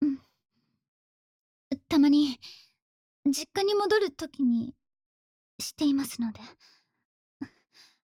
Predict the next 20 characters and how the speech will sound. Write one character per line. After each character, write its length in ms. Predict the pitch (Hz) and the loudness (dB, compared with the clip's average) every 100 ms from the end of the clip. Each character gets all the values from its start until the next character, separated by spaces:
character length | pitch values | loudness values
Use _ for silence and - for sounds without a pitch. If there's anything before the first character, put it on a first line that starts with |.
| _ _ _ | _ _ _
経 180 | - 427 | 0 2
験 180 | 440 415 | 2 2
が 120 | 403 | 0
な 160 | 403 415 | 0 0
い 40 | |
わ 80 | 330 | -2
け 140 | 294 | 0
で 80 | 247 | 0
は 100 | 226 | 0
あ 60 | 226 | 2
り 100 | 247 | 2
ま 80 | |
せ 160 | 254 233 | 2 -8
ん。 40 | - _ _ _ _ _ _ _ _ _ _ _ - | -16 _ _ _ _ _ _ _ _ _ _ _ -12
そ 260 | - - 311 | -12 0 2
の 160 | 330 | 2
時 300 | 381 370 339 | 0 -4 -2
は、 80 | 285 262 - _ _ _ _ _ _ _ _ _ _ - | -4 -4 -12 _ _ _ _ _ _ _ _ _ _ -6
う 40 | |
ん、 60 | 330 | -6